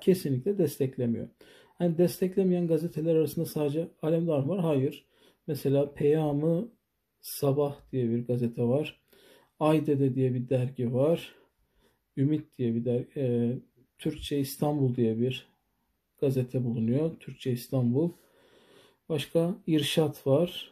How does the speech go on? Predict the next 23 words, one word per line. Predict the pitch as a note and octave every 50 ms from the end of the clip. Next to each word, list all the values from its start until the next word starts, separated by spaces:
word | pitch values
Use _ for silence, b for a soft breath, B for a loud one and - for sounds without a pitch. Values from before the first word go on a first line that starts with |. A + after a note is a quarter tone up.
| _ _ _
Tan | - D#3+ D#3+ D#3 D3+ C#3
gazetesi | C3+ B2+ B2+ - - B2 B2+ - - C3
var. | D3+ F3+ G3 F#3+ - - _ _ _ _ _ -
Ve | F3+ G#3+
Alemdar | A3+ G#3 F#3 F3+ F3 E3+ C#3+ B2 A#2 A2+
var. | A2+ A2 - - -
Hani | F3 F3 E3 D#3+
bunlar | F3 F#3+ G3+ G3
içerisinde | F#3 - G3+ F#3+ F#3 - - F#3 F#3
en | F#3+ G3 G3
çok | F#3+ F#3+ D#3+ C#3+ -
sorulan | - - F3 D#3+ D#3 D#3+ D#3+ F#3
hangisi? | F#3+ F3+ D3+ C3+ - - - -
Peyam-ı | D3+ D#3 D#3+ F3 F3 F3 E3+ D#3
Sabah'a | - - D#3 C#3+ D3+ D#3 D#3 D3
dikkat | C#3 B2+ - C3+ A#2 A#2
edin. | A#2 C3 F3+ G#3 A3 - - - -
Bir | D#3 E3+
de | E3+ F3+ A3+ - -
Alemdar'a | D3 C#3+ D3 C#3+ C#3 C3 B2+ A#2+ A2 G#2
dikkat | G#2+ - - A#2+ A#2 A#2
edin. | A2+ B2 E3+ F#3+ G#3+ B B B B B B B B B B -
Gelebilir. | D3 C#3 C3+ B2 A#2+ A2+ A2 - -